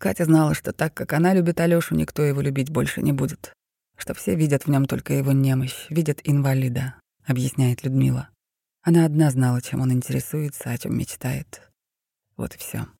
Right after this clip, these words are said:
«Я понимаю эту женщину из Бердска», говорит Ольга Шимко из Бреста,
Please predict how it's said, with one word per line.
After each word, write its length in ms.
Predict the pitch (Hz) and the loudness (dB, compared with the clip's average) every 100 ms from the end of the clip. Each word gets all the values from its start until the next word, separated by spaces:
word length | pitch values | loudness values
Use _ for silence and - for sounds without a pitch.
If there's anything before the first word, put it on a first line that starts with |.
| _ _ _ _ _ _ _ _ _ _ | _ _ _ _ _ _ _ _ _ _
«Я 180 | - 180 | -6 -4
понимаю 500 | - 160 156 151 147 | 2 6 6 6 4
эту 160 | 143 151 | 0 0
женщину 480 | 151 147 - 151 143 | 2 2 2 2 2
из 80 | |
Бердска», 580 | 143 147 - - 143 139 - | 2 0 0 -4 -6 -6 -8
говорит 400 | 151 139 143 147 | -6 -4 -4 -4
Ольга 200 | 147 143 | -2 -2
Шимко 400 | - 147 143 156 | -2 -2 0 2
из 120 | 147 | 2
Бреста, 460 | 143 147 143 - | 2 0 0 -6